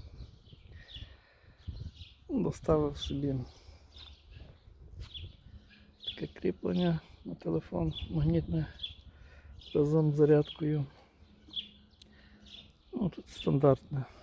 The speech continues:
Переважно все залишилось. Значить, ручка газу,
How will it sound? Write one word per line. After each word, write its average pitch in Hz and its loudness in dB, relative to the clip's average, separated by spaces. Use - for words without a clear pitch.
Переважно 151 0
все 143 2
залишилось. 135 4
Значить, - -2
ручка 180 4
газу, 156 8